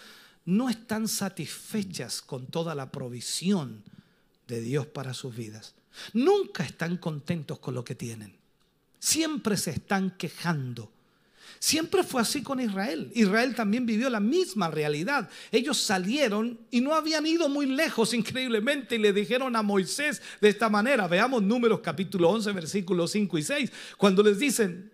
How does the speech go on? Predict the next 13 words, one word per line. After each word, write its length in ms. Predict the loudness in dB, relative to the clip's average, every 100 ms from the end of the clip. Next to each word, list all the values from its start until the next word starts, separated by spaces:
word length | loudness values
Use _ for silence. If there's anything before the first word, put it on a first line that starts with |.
| _
"Nos 280 | 4 4 4
acordamos 1040 | 2 4 4 4 4 4 6 4 4 2 0 -10 _ _
del 360 | 2 4 4 0
pescado 800 | -2 -2 -6 -2 2 4 2 0
que 160 | -2
comíamos 640 | 0 -2 -2 -2 -2 -4 -4
en 120 | -6
Egipto 480 | -6 -6 -8 -8 -8
de 140 | -8
balde, 760 | -8 -4 -4 -2 -4 -6 -10 -14 _ _ _ _ _
de 120 | 2
los 180 | 2 0
pepinos, 880 | -4 -8 -2 0 2 0 -2 -8 -16